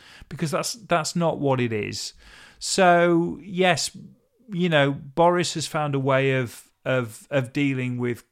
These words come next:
Keir Starmer, and he's, he's done it by essentially bluff and bluster and complaining that, you know, that the Labour Party should be behind everything the government's doing in, in a time like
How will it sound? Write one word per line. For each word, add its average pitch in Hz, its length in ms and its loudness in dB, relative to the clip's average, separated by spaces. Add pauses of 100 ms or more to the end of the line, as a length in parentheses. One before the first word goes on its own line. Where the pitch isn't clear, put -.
(140)
Keir 131 220 -4
Starmer, 113 600 -6
and 123 80 -8
he's, 143 180 -4 (120)
he's 147 200 -2
done 156 200 -4
it 117 120 -8
by 131 200 2
essentially 127 880 -4 (320)
bluff 147 300 0
and 135 120 -4
bluster 123 720 -2
and 117 680 -4 (360)
complaining 127 640 -2
that, 120 340 0 (340)
you 143 160 -6
know, 120 180 -2
that 127 220 -8
the 127 80 0
Labour 135 240 0
Party 135 320 -4
should 127 180 -8
be 127 80 -8
behind 120 380 -6
everything 120 280 -8
the 120 60 -8
government's 120 400 -8
doing 117 380 -4 (340)
in, 123 580 -4
in 131 160 -4
a 120 60 -2
time 120 400 -4
like 113 380 -8